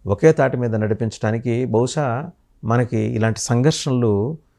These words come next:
ఆ, దారి చూపిస్తాయేమో. నిజంగా అలాంటి ప్రమాదం మనకి పొంచి ఉంది. మన నెత్తిన ఎక్కి డాన్స్ కడుతున్న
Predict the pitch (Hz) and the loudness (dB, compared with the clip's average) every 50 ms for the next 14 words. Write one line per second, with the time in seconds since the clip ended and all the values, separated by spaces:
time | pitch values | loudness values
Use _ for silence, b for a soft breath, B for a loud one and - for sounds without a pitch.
0 | _ _ _ _ _ - - 107 104 101 98 92 87 107 113 131 135 123 147 131 | _ _ _ _ _ -4 -2 0 2 2 2 2 4 4 4 4 4 4 2 2
1 | 113 107 - - - 92 87 - - - - _ _ _ _ _ _ _ - - | 2 0 -2 -2 -2 -2 -2 -4 -8 -12 -18 _ _ _ _ _ _ _ -20 -20
2 | _ _ _ - - 107 123 143 147 143 123 120 123 127 131 117 120 110 104 101 | _ _ _ -6 -2 0 2 4 4 6 6 6 6 4 4 2 2 2 2 2
3 | 101 101 104 - - - 104 110 120 139 147 147 131 123 117 110 95 107 101 98 | 0 -2 -4 -6 -4 0 2 4 4 4 4 4 2 2 0 0 -2 -2 -4 -4
4 | - 110 113 120 - 160 143 123 107 98 98 98 95 95 101 101 - - 135 139 | -2 -2 -2 -2 -2 -2 -2 0 0 0 0 0 0 0 -2 -2 -2 -2 -2 -2
5 | 135 120 120 135 - - _ _ _ _ _ _ _ _ _ - - 113 - - | -2 -2 -2 -4 -6 -10 _ _ _ _ _ _ _ _ _ -6 -6 -4 -2 0
6 | 143 120 107 110 117 139 131 - - - 131 117 113 - 113 110 110 107 | 2 4 6 6 4 4 2 0 0 2 2 2 2 2 0 0 0 0